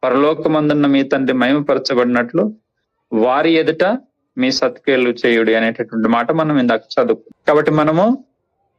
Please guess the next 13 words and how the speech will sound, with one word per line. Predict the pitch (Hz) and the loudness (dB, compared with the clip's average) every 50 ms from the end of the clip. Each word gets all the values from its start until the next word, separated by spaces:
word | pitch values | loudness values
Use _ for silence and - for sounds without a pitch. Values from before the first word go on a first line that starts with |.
| _ - - | _ -2 0
రక్షణ | 117 135 135 - - - 180 175 170 | 0 0 0 -2 -2 0 0 2 2
అంటే | 165 160 151 147 135 156 147 143 | 0 0 0 0 2 2 2 2
ఏమిటి, | 139 139 135 139 131 - 165 202 233 - - _ _ _ 120 | 2 2 0 0 0 0 0 0 -2 -4 -10 _ _ _ -2
రక్షణ | 123 131 - - - 170 165 160 | -2 -2 -2 -4 -2 0 0 0
దేవుడు | 143 147 151 156 156 156 156 147 156 151 147 147 - 143 | 2 2 2 4 4 2 2 4 4 4 2 2 0 0
యొక్క | 147 143 - - 143 | -2 -4 -2 -2 -4
కృప | 127 - - - 127 - 160 | -4 -2 -4 -4 -2 -2 0
ద్వారా | 139 147 147 143 143 143 | 0 2 2 2 2 2
అనుగ్రహించాడు. | 139 135 127 127 131 123 131 131 127 - 123 123 123 160 185 240 - - _ _ _ _ _ _ _ _ _ _ _ 123 | 0 2 2 2 2 2 0 -2 0 0 0 2 2 0 0 -2 -6 -10 _ _ _ _ _ _ _ _ _ _ _ -4
రక్షణ | 123 123 123 - - 170 160 160 | -4 -4 -4 -4 -4 -2 0 2
విషయంలో | 156 156 151 156 - 156 151 147 147 147 | 0 0 0 0 0 0 2 2 2 2
మనం | 143 143 143 143 139 123 | 2 0 2 2 2 0
అతిశయించకూడదు. | 113 113 - - - 156 151 151 143 139 151 - - 139 135 131 123 135 160 165 208 | 0 -2 -4 -4 -2 0 0 0 0 -2 -2 -2 0 0 0 0 0 0 0 -2 -2